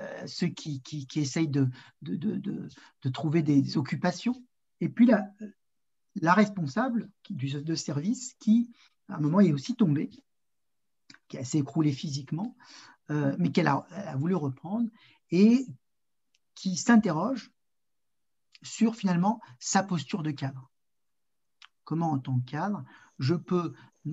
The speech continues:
pas seulement, alors c'est, ça c'est mes mots, euh, comment je peux manager l'incertitude, mais comment je peux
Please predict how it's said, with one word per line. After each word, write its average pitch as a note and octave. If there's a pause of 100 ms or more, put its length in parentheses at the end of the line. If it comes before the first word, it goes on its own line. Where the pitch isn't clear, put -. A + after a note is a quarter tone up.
(120)
pas G#3
seulement, F#3 (280)
alors C3
c'est, D#3+
ça D3+
c'est D#3
mes D#3+
mots, E3 (400)
euh, - (180)
comment E3+
je D3+
peux E3
manager D#3+
l'incertitude, C#3 (200)
mais D#3
comment A3
je F3+
peux F3